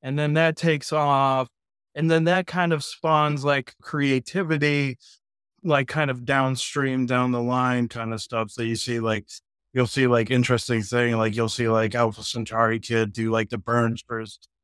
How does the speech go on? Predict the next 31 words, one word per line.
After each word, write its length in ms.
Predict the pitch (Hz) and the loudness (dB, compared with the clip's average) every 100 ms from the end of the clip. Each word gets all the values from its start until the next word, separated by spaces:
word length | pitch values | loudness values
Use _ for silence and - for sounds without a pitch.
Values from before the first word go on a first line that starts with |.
| _ | _
great 240 | 135 127 - | -2 -2 2
color 280 | 123 120 | 4 4
theory, 380 | 117 123 117 110 | 4 0 0 0
which 180 | 110 107 | -2 -2
I 100 | 113 | -4
thought 280 | - 117 113 | -2 -2 -2
was, 120 | 113 | -4
like, 160 | 107 117 | -4 -4
the 120 | 107 | -8
coolest 340 | - 110 - | -6 -6 -4
thing 200 | 120 107 | -2 -2
to 60 | 107 | -2
be 120 | 110 | -6
a 80 | 110 | -6
part 300 | - 110 107 | -2 -2 -2
of 140 | 104 120 | -4 -4
ever. 380 | 117 110 107 104 | -4 -4 -8 -10
But 320 | 110 107 104 | -8 -8 -4
it's 220 | 156 - | -4 -2
just, 280 | - 185 - | -2 -4 -4
the 160 | 147 139 | -4 0
blockchain 480 | 143 151 151 160 135 | 2 0 2 0 2
gives 200 | 135 127 | 0 2
you, 140 | 135 | 2
like, 180 | 131 117 | 2 2
new 200 | 127 131 | 2 2
opportunities, 1000 | 123 123 123 - 135 131 123 120 113 - - | 0 -2 -6 -6 -8 -8 -10 -8 -8 -8 -12
but 240 | 117 107 _ _ _ | -12 -12 _ _ _
traditional 560 | - 151 165 185 180 143 | -2 2 2 2 0 0
art, 380 | 135 143 139 - | 0 0 0 -4
like, 240 | 135 123 | -6 -6